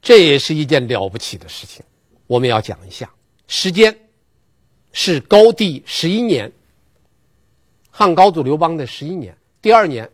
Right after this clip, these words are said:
刘邦就死了。这个时候刘邦怎么样了？刘邦病重。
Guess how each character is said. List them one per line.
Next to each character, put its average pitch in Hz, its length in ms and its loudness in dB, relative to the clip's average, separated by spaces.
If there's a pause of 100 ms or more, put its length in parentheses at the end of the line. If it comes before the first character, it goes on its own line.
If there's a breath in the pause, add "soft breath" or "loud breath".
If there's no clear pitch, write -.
(120)
刘 135 120 -8
邦 120 180 -10
就 117 100 -14
死 - 220 -20
了。 - 100 -20 (1900)
这 302 120 4
个 262 60 4
时 208 80 6
候 214 60 8
刘 196 140 6
邦 226 200 4
怎 147 120 -6
么 127 80 -4
样 131 160 -2
了？ 104 120 -8
刘 127 160 -4
邦 147 220 -6
病 131 300 -6
重。 165 240 0